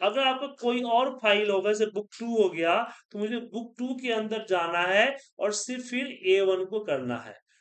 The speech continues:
तो यहाँ पे क्या करना होगा? इससे आगे हमें book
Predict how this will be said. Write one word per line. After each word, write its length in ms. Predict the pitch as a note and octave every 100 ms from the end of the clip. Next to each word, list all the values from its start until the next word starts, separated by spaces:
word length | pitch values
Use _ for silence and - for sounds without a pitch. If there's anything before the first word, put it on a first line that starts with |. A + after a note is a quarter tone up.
| _ -
तो 140 | C3+
यहाँ 400 | G#3+ G3 G3+ A3
पे 140 | A3+ B3+
क्या 200 | B3 B3+
करना 320 | C4 C4 C4
होगा? 180 | C4 C#4
इससे 300 | C4 - C4
आगे 360 | A#3+ B3 C#4 E4+ - _
हमें 360 | - F#3 A#3 A#3
book 200 | F#3+ F3+